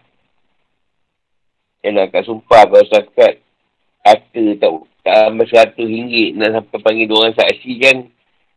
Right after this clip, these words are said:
macam menyusahkan kan. Kalau seribu pun rasa tak ada saksi, seribu tu. Sikit lagi. Sumpah tak lakukan untuk harta yang kurang dari tiga dirham.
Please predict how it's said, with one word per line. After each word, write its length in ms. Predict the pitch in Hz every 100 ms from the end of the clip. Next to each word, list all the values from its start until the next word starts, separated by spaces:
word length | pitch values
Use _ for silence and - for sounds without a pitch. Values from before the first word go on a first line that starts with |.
| _
macam 180 | 110 117 123
menyusahkan 600 | 127 - 127 101 107 127
kan. 260 | 113 85 78 - _ _ _ _ _ _ _ _ _ _ _ _ _ _ _
Kalau 160 | - 110
seribu 480 | 123 139 151 170 156
pun 240 | 180 160
rasa 240 | 143 143 165
tak 240 | 160 139
ada 80 | 151
saksi, 480 | 147 151 110 92 87
seribu 400 | 113 117 117 101
tu. 160 | 87 76 _ _ _
Sikit 260 | - - -
lagi. 180 | 87 82 _ _ _ _ _ _ _ _ _ _ _ _ _ _ _ _ _ _ _
Sumpah 320 | - 113 175 175
tak 180 | 175 117
lakukan 460 | 139 139 127 175 170
untuk 160 | 151
harta 240 | 139 165 151
yang 240 | 151 147 147
kurang 380 | 147 160 160 143
dari 160 | 143
tiga 240 | 143 135 143
dirham. 340 | 139 - 98